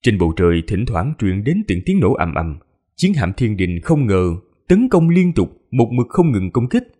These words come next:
Cũng không biết rằng trong thời gian bao lâu,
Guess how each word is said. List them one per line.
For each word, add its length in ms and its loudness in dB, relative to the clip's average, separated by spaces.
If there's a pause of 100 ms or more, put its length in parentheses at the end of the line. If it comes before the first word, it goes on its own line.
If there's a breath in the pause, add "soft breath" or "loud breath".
(640)
Cũng 220 2
không 160 -2
biết 120 0
rằng 360 -2 (280)
trong 200 2
thời 160 -2
gian 180 -2
bao 140 -2
lâu, 280 -4